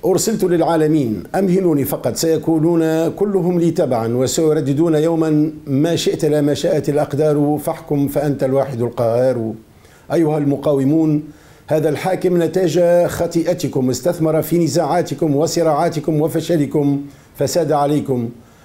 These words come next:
الديمقراطية في تونس أصيبت من أدعياء الديمقراطية. لقد سميتم أنفسكم ديمقراطيين، حتى إذا اصطدمتم بالتنافس انكشفت عوراتكم فظهرت فاشيتكم المقنعة،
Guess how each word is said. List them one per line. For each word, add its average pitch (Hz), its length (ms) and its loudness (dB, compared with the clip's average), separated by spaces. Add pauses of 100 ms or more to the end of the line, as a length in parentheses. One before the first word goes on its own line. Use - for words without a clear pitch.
(140)
الديمقراطية 170 800 0
في 165 120 0
تونس 196 360 0
أصيبت 180 500 0
من 175 140 2
أدعياء 160 460 2
الديمقراطية. 139 800 0 (480)
لقد 143 240 -2
سميتم 185 500 0
أنفسكم 170 540 0
ديمقراطيين، 175 840 0
حتى 147 300 -4
إذا 143 80 2
اصطدمتم 160 600 0
بالتنافس 175 760 -2 (480)
انكشفت 180 540 -2
عوراتكم 185 540 0
فظهرت 175 480 -2
فاشيتكم 160 600 0
المقنعة، 143 640 0